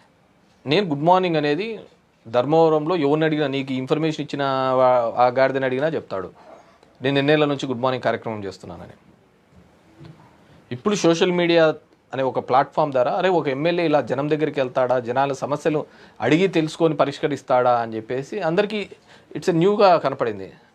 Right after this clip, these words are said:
మా ధర్మవరంకే కొత్త ఏం కాదు, మా ధర్మవరానికి పాతే. నేను ఆ విధంగా వెళ్ళాను కాబట్టి ఈరోజు హాస్పిటల్స్లో రేపు ఓపెనింగ్ పెట్టినాం. ఎందుకడా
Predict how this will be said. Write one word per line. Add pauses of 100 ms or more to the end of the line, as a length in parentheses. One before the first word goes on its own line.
మా
ధర్మవరంకే (100)
కొత్త
ఏం (100)
కాదు, (2500)
మా
ధర్మవరానికి
పాతే. (300)
నేను
ఆ
విధంగా
వెళ్ళాను
కాబట్టి (800)
ఈరోజు (120)
హాస్పిటల్స్లో (220)
రేపు
ఓపెనింగ్
పెట్టినాం. (1300)
ఎందుకడా